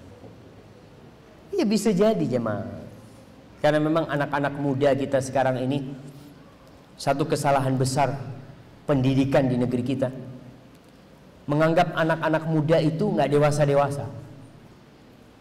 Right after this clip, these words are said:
Diperpanjang masa mudanya itu, masa pubernya itu, selalu mengatakan, "Oh, masih puber. Oh, masih puber." Sampai empat puluh tahun, "Oh, puber yang kedua."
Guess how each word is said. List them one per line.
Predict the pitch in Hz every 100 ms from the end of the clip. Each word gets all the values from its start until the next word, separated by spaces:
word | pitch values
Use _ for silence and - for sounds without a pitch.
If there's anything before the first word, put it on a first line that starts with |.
| - - - - - - -
Diperpanjang | 151 160 180 160 170 175 175 170
masa | 156 165 - 175 160 156 - - -
mudanya | 175 160 170 165 165 151
itu, | - -
masa | 151 160
pubernya | 160 180 151 139 170 185
itu, | 185 226 - - - -
selalu | - 202 214
mengatakan, | 208 208 208 208
"Oh, | 233 247 247 247 233
masih | 180 160 165
puber. | 160 156 131 143 113 107 90 - - - - -
Oh, | 254 269 269 240
masih | 208 190 151
puber." | 160 139 127 -
Sampai | - 247 247 247
empat | 247 240
puluh | 254 254
tahun, | 262 269 269 262 -
"Oh, | 294 302
puber | 254 170 190
yang | 185 175
kedua." | 170 175 143 107